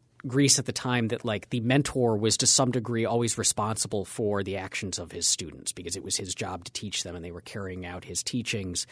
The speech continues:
Um, and so they could blame Socrates for what happened, but the treaty prevents them from trying him for that. And so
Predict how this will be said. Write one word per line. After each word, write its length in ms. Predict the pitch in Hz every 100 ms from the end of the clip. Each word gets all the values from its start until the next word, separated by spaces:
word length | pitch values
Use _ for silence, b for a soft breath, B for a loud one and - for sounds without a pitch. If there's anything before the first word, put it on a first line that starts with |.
| B B B -
Um, 200 | 98 101
and 100 | 117
so 160 | - 113
they 160 | 147
could 180 | 139 113
blame 320 | 123 117 113
Socrates 680 | - 104 104 107 - 98 92
for 140 | -
what 180 | 95 92
happened, 640 | - 143 135 131 113 104 - b b b b _ _
but 320 | 139 107 123 - _ _ _ -
the 120 | 131
treaty 380 | - 160 135 127
prevents 500 | 127 120 131 127 -
them 280 | 120 110 110
from 560 | - 117 107 101 95 - _ - _ _
trying 520 | - 135 131 135 123
him 240 | 107 113
for 140 | - 101
that. 520 | 110 113 104 95 - -
And 220 | 120 113
so 520 | - 135 113 110 104